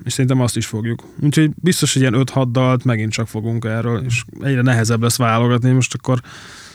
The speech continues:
mi kerüljön ki, a klasszikusokat is ugye kell azért.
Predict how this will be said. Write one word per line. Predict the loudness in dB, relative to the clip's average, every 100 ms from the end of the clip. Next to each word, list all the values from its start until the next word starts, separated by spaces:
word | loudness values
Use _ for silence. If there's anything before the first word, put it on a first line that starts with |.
| 0
mi | 0
kerüljön | 4 4 4 4 2
ki, | 4 6 6
a | 4
klasszikusokat | 2 2 2 0 2 4 6
is | 6
ugye | 6 4
kell | 4 4 4
azért. | 4 4 4